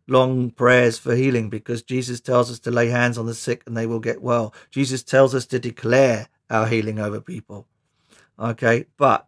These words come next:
don't rush ahead of God. Sometimes God has to deal with some things in the people, in the person's life. Uh,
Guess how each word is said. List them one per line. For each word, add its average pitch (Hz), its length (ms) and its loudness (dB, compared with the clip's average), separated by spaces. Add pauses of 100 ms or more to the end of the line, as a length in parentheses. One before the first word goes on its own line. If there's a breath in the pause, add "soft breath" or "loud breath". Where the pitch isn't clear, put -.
(160)
don't 147 300 4
rush 135 280 2
ahead 127 240 0
of 120 140 -4
God. 113 260 -6 (560)
Sometimes 139 520 2
God 135 240 6
has 127 220 2
to 120 80 -12
deal 135 300 6
with 131 140 6
some 127 140 -6
things 127 340 -4
in 127 80 -4
the 123 60 -6
people, - 420 -10
in 127 80 -4
the 123 100 0
person's 127 520 2
life. 120 360 0 (800)
Uh, 113 340 -10